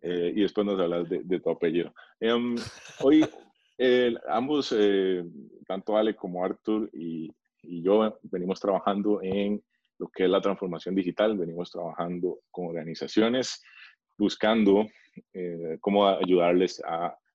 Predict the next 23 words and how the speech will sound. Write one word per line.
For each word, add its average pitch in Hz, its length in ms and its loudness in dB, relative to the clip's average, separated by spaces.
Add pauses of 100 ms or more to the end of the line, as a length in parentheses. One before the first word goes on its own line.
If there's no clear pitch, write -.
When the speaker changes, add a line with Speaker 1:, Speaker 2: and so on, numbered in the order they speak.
Speaker 1:
dar 90 200 0
ese 90 240 -2
salto 92 420 0
a 85 80 -6
la 85 100 -4
parte 82 380 -4
digital. 90 560 -2 (220)
Y 98 140 0
uno 101 160 2
de 104 40 2
los 98 160 0
temas 92 500 -4
que 95 360 2
venimos 85 380 -8
hablando 98 360 2
y 87 60 2
venimos 82 400 -8
trabajando 85 520 -6
con 90 160 -20
esas 85 160 -6
organizaciones 90 600 -6
también 85 280 -12
es - 120 -16